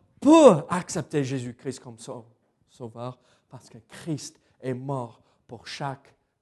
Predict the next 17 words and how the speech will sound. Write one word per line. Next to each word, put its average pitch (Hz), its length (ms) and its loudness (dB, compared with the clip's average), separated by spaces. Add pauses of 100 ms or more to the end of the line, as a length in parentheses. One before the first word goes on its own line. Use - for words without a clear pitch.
(100)
âme. 101 400 -20 (1040)
Depuis 117 320 -18
Adam 123 380 -14 (1040)
jusqu'à, 113 500 -16 (840)
il 123 100 -16
est 113 60 -14
le 110 100 -16
plus 120 180 -14
jeune, 110 340 -14 (460)
il 113 100 -20
a, 110 40 -20 (1500)
jusqu'à - 300 -20
lui. 104 240 -20 (2000)
Regardez, 127 480 -12 (4000)
tout 175 140 -8
le 170 80 -8
monde 147 420 -10